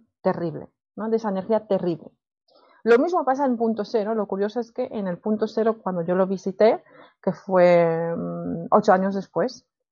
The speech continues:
am, no, me en-, pensé encontrarme mucha densidad, mucha penuria, mucho lloro, mucho grito,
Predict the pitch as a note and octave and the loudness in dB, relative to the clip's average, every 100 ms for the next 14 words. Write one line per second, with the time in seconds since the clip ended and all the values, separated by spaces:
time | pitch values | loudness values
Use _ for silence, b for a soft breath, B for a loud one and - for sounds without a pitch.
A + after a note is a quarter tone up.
0 | _ _ _ _ _ _ _ E3 F3 E3+ | _ _ _ _ _ _ _ -4 -2 -2
1 | E3 F3+ _ _ _ _ _ _ _ G#3 | -6 -10 _ _ _ _ _ _ _ 0
2 | G3+ F3+ B3 - - G#3 G#3+ A3 G#3+ G#3+ | 2 4 4 4 0 4 6 6 4 0
3 | _ _ - G3+ G#3 C#4+ C#4 A3+ G#3+ G#3 | _ _ 2 4 2 0 0 0 0 0
4 | G3 - A#3+ A3 F3+ F3+ A3+ A#3 A3+ A3+ | 0 0 0 0 -2 0 0 0 0 0
5 | A3+ A#3 A#3 G3 F#3+ G3+ G3 G3 A3 G3 | 0 0 0 -2 -4 -2 -2 -2 -2 -4
6 | E3 F#3+ G3 G3+ A3 F#3+ F3 - A3 G#3 | -4 -4 -2 0 0 0 -4 -8 -6 -4
7 | F#3+ B3 | -6 -10